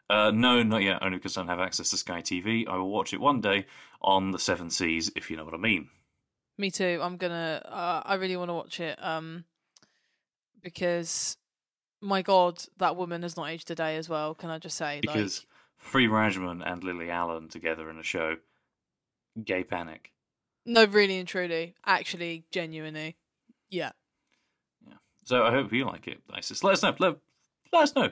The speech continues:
Speaker 1: if you
Speaker 2: Let us know.
Speaker 1: think we should watch it. Yeah. My question to you is, if Rose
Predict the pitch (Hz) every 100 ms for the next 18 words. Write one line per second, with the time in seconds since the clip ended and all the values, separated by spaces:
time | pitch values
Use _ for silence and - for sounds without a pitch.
0 | - - 127 - _ 392 427 311 180 127
1 | 120 113 - 85 - _ _ - 202 -
2 | _ _ - - - _ _ _ _ _
3 | 120 120 170 165 143 143 147 101 - 131
4 | 104 87 - - _ _ - 117 123 196
5 | 139 -